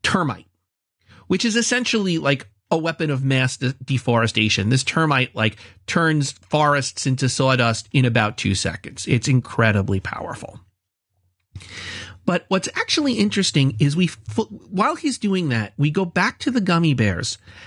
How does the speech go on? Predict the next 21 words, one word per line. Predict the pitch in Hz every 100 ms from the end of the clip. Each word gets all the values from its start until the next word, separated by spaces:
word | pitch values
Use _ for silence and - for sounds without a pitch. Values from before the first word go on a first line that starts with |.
| - -
and | 180
the | 185
gummy | 220 311
bears | 285 240 196 - _ _ -
accidentally | 170 - - 247 226 196 185
head | 165 170 165
to | - 151
Drekmore, | 123 143 151 113 104 117 - _ -
which | 131 -
is | 123 117 - - _ -
the | 135
castle | 135 - 160 - 143 123
that | 120 123 -
Igthorn | 135 131 127 123 113 113
rules, | 147 233 - - - _ _ _ -
and | 170
they | 170
find | 180 196 160
Drekmore | 185 180 160 147 147 - _ _
completely | - - 196 - - 202 214 - 202 202
deserted. | 175 190 170 170 156 127 -